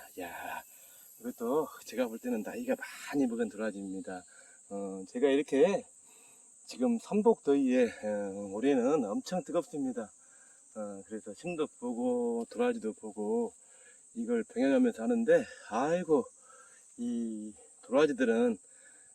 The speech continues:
남향을 그 보는 자리가 많아서 엄청 뜨겁습니다.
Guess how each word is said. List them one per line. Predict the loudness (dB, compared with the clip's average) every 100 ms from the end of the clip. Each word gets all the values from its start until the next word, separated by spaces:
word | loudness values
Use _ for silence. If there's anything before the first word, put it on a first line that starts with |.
| -4
남향을 | 2 6 8 10 10 8 2
그 | -2 -4 -4 -4
보는 | -2 0 2
자리가 | 0 -2
많아서 | -2 -4 -2 -2 -2
엄청 | -2 -4 0 0 0
뜨겁습니다. | 2 2 2 -6 -8 -12